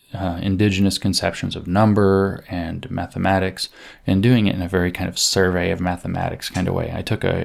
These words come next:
history of mathematics and survey of mathematics course, uh, very early on in graduate school that, uh, I did my P H D in math that was like this. We talked about, you know, different number systems and different w-, mathematics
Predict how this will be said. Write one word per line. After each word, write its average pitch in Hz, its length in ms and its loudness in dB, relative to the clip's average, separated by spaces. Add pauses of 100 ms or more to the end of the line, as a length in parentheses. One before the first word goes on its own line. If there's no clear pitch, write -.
history 98 420 0
of 92 60 -4
mathematics 92 720 -2
and - 100 -4
survey 92 240 0
of 92 60 -2
mathematics 95 520 -2
course, - 600 -2 (400)
uh, 92 400 0 (960)
very 101 420 2
early 92 220 2
on 90 160 2
in 90 60 0
graduate 90 360 -2
school - 280 -6
that, - 340 -6 (240)
uh, - 300 -6 (680)
I - 460 -4
did - 140 -4
my 92 100 -4
P - 160 -4
H - 160 -6
D 98 100 -4
in 90 120 -2
math 92 300 -6 (600)
that 92 240 0
was 101 240 0
like 85 240 0
this. - 260 -12
We 92 80 -8
talked - 300 -2
about, 90 400 0
you 92 100 -2
know, 87 140 -2
different - 320 -2
number 85 260 -2
systems - 480 -4
and 76 140 -4
different - 320 -4
w-, - 280 -6
mathematics 95 840 -2